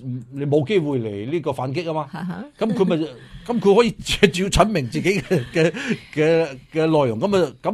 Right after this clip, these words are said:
Speaker 1: 你賀錦麗真係企喺度啊，你喺企喺旁邊睇嘅喎，其實係。
Speaker 2: 即係其實放棄。
Speaker 1: 你係放棄咗嘅，噉你咪
Speaker 2: 嗯哼。
Speaker 1: 即係放棄咗你，你對，誒，美國選民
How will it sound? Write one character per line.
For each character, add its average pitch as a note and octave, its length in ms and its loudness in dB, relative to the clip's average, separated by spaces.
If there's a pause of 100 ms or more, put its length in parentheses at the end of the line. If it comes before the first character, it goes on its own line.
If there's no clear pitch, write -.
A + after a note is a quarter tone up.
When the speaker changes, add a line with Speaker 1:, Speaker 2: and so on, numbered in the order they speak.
Speaker 1:
你 F#3+ 80 2
賀 E3 180 4
錦 G3+ 120 4
麗 - 40 4
真 G3 100 4
係 - 60 -10
企 C3+ 100 2
喺 E3 140 6
度 C#3 160 0
啊， C#3 140 0
你 D3 80 0
喺 E3 160 4
企 D3+ 120 -4
喺 E3 80 2
旁 A#2 140 -6
邊 C#3 120 -4
睇 A#2 220 -8
嘅 C3 140 -4
喎， A#2 120 -6
其 F#2 100 -12
實 - 40 -10
係。 G2+ 200 -12
Speaker 2:
即 B3+ 60 -10
係 - 40 -12 (100)
其 E3+ 80 -4
實 E3+ 40 -2
放 E3 360 -2
棄。 F3 440 -4 (140)
Speaker 1:
你 B2+ 100 0
係 D#3+ 160 6
放 C#3 160 0
棄 D3+ 200 2
咗 - 20 -4
嘅， D#3+ 220 0
噉 C3 180 -4
你 D3 80 -2
咪 C3 120 -2
Speaker 2:
嗯 B2+ 40 0
哼。 B2 80 -4
Speaker 1:
即 - 80 -2
係 D#3+ 60 2
放 C3+ 140 0
棄 C3+ 100 0
咗 D#3 100 -2
你， B2+ 360 -4
你 B2+ 240 -4 (380)
對， B2+ 460 0 (240)
誒， A#2 200 -8
美 A2+ 240 -4
國 C3 120 -4
選 A#2 280 -12
民 C3+ 100 -8